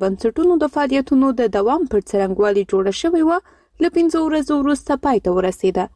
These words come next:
په کندهار کې د طالبان حکومت یوې باخبرې سرچینې چې نه یې غوښتل د موضوع د اساسیت له امله نوم یې په راپور کې واخیستل شي، د چهارشنبې په ورځ ازادي راډیو ته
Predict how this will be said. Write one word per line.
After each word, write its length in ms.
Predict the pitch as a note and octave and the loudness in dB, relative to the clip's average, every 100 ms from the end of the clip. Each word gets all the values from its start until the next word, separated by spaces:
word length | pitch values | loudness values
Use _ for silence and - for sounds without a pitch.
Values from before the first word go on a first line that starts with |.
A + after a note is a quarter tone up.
| _ - - - | _ -20 -20 -6
په 80 | F4 - | -4 0
کندهار 360 | E4 D#4+ D#4 - | 0 0 0 -2
کې 80 | D4 | -2
د 100 | D4 | 0
طالبان 400 | C#4+ C#4 C4 C4 C4 | 0 0 0 0 0
حکومت 420 | C4 C4 D#4+ F4 | -2 0 0 0
یوې 140 | D#4+ D4+ | -2 -2
باخبرې 420 | C#4 C4+ C4+ C4 B3 | -2 -2 -2 0 0
سرچینې 440 | C#4 B3+ - B3 B3 - | -2 -2 0 0 0 -2
چې 60 | G#3+ | -4
نه 60 | G#3 | -2
یې 100 | G3 | 0
غوښتل 300 | G3+ - G#3+ | -2 0 -2
د 120 | G#3 G3+ | 0 0
موضوع 240 | G3+ G3+ G3 | 0 0 0
د 100 | G3 | -2
اساسیت 480 | G#3 G3+ D4+ E4+ E4 | -2 -2 -2 -2 0
له 80 | D#4 | 2
امله 280 | D4+ D4+ D#4+ - - - - | 2 2 0 -2 -12 -16 -2
نوم 140 | F4 F4+ | 2 2
یې 160 | E4+ - | 2 0
په 40 | G#4 | -2
راپور 260 | - G#4+ - | 0 0 2
کې 180 | G3 G3+ | 2 0
واخیستل 480 | C4 E4+ - E4 D4+ | 0 -4 -4 -2 -2
شي، 140 | E4+ | -2
د 160 | D#4+ D#4 | -2 -2
چهارشنبې 440 | D4+ D4 D#4 D#4 E4+ | -2 0 2 2 0
په 60 | D#4+ | -2
ورځ 180 | D4+ D4+ C4+ | 0 0 0
ازادي 340 | G#3 G#3 G3+ G#3+ | 0 0 2 2
راډیو 320 | G3 G3 | 2 2
ته 60 | G3+ | 0